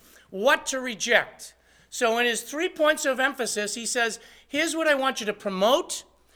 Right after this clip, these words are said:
Here's what I want you to avoid," the, the, the, basically the debates and the discouragements and whatever. "And here's what I'm telling you, listen,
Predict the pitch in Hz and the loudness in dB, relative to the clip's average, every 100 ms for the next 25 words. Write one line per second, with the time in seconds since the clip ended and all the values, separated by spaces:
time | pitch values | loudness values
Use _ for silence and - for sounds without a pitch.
0 | _ 254 262 240 233 220 214 214 196 - | _ -4 -2 0 2 4 2 0 -6 -6
1 | 185 170 151 262 247 165 202 214 196 175 | -6 -8 -6 -2 0 2 0 -4 -10 -10
2 | 175 175 - 175 170 156 220 220 190 185 | -12 -12 -14 -12 -8 -6 -6 -8 -10 -10
3 | 165 156 139 190 226 - 185 156 160 - | -10 -10 -4 -2 -2 -8 -14 -14 -14 -6
4 | 202 202 160 165 185 - - - - - | -2 -2 -4 -10 -10 -12 -20 -20 -16 -10
5 | 170 170 175 185 - - 175 180 247 277 | -2 0 0 -2 -10 -10 -8 0 0 0
6 | 240 220 202 226 220 208 170 175 233 - | 0 0 0 0 0 0 -4 -2 -2 0
7 | 175 156 | -4 -6